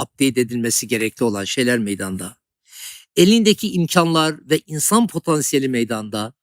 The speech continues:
Dolayısıyla bundan sonra şimdiye kadar yaptıkları gibi, şimdiye kadar insanların destek verdikleri gibi eldeki insan ve imkan potansiyeline bağlı olarak projeler üretilir. O sabiteler, o ilkeler, o prensipler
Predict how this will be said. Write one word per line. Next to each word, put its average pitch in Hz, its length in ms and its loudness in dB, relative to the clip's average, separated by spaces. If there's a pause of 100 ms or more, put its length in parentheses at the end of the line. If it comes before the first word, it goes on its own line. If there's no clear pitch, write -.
(140)
Dolayısıyla 160 600 2
bundan 151 260 -2
sonra 143 440 -2 (320)
şimdiye 247 560 4
kadar 170 320 4
yaptıkları 143 560 0
gibi, 120 400 0 (240)
şimdiye 151 480 2
kadar 165 480 4 (280)
insanların 143 680 -2
destek 143 400 0
verdikleri 139 500 2
gibi 127 340 0 (340)
eldeki 147 440 2
insan 151 460 -2
ve 131 100 -4
imkan 139 360 -2
potansiyeline 135 720 -2
bağlı 131 260 0
olarak 135 400 -2
projeler 127 540 -2
üretilir. 143 640 2 (420)
O 185 360 6 (340)
sabiteler, 143 880 4
o 165 140 0
ilkeler, 139 640 0
o 143 120 -2
prensipler 143 760 0